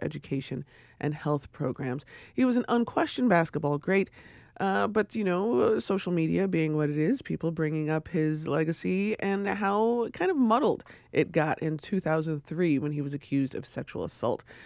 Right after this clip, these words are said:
Those charges were dropped, and Bryant apologized for the incident. He said he believed it was consensual and later settled a civil suit.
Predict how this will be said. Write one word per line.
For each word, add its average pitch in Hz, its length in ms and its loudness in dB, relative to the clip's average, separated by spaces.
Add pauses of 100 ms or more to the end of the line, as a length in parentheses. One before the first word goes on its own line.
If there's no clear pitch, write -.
(160)
Those 226 160 6
charges 208 340 0
were 180 80 2
dropped, 160 400 2
and 165 100 -6
Bryant 156 240 0
apologized 208 520 0
for 180 80 -8
the 165 120 -2
incident. 214 360 -2
He 175 100 -2
said 165 160 0
he 165 100 -2
believed 156 320 -2
it 151 60 -4
was 127 140 -6
consensual 160 720 -4
and 151 160 -4
later 147 240 0
settled 143 380 -4
a - 60 -2
civil 143 300 -4
suit. - 380 -2